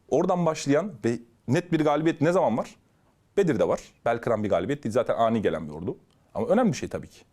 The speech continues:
Uhud yenilgi. Hendek yenilgiyi şey anlamına çekmeyin yani işte Müslümanlar hani orada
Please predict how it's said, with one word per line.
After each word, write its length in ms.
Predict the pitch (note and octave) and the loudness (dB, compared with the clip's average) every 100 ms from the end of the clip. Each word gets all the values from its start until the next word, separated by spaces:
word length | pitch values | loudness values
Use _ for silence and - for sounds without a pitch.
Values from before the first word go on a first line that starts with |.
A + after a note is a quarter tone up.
| _ | _
Uhud 220 | B2+ A#2+ | -2 0
yenilgi. 400 | F#2+ F2 E2 G#2 - _ _ _ _ _ _ _ | -2 -4 -6 -8 -10 _ _ _ _ _ _ _
Hendek 400 | A#2+ B2 F3+ - _ _ _ _ _ | -2 0 -2 -6 _ _ _ _ _
yenilgiyi 380 | A2 C3 C3 D3 | -2 0 2 0
şey 260 | - B2+ - | 0 -2 -2
anlamına 340 | A2+ A2+ A2 | 0 0 0
çekmeyin 320 | A2 - C#2+ C2 | -2 -8 -10 -14
yani 80 | |
işte 140 | - F2 | -12 -12
Müslümanlar 500 | F2 - E2+ F2 F2 | -12 -8 -6 -4 -2
hani 180 | E2+ E2 | -4 -4
orada 300 | F2+ E2+ | -2 0